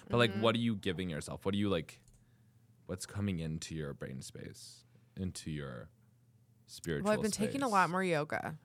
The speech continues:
Speaker 1: Okay.
Speaker 2: And I think that's something that I'm not necessarily reading or watching or listening, but I'm taking
Speaker 1: Sure. Well, I think there's an
Speaker 2: classes.
Speaker 1: aspect of listening in
Speaker 2: That's
Speaker 1: yoga.
Speaker 2: true.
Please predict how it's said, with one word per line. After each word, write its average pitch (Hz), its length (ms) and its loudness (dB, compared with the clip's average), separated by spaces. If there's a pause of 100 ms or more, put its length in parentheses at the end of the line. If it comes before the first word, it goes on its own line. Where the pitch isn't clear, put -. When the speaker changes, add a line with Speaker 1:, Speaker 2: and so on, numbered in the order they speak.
Speaker 1:
Okay. 165 240 8 (420)
Speaker 2:
And 175 160 -4
I 190 120 -2
think 196 320 -8 (260)
that's 202 240 0
something 214 360 0
that 190 120 2
I'm 170 280 2
not 175 260 2
necessarily 175 720 0
reading 170 360 0
or 151 140 0
watching 160 420 2
or 127 280 -2 (400)
listening, 214 720 2 (320)
but 226 120 10
I'm 196 260 8
taking - 680 -2 (760)
Speaker 1:
Sure. 170 340 12
Well, 135 120 8
I 151 100 12
think 247 160 10
there's 214 160 12
an 147 40 8
Speaker 2:
classes. 113 180 10
Speaker 1:
aspect 127 180 8
of 104 80 4
listening 92 600 0 (220)
in 101 100 4
Speaker 2:
That's 95 100 6
Speaker 1:
yoga. 82 420 4
Speaker 2:
true. - 100 -16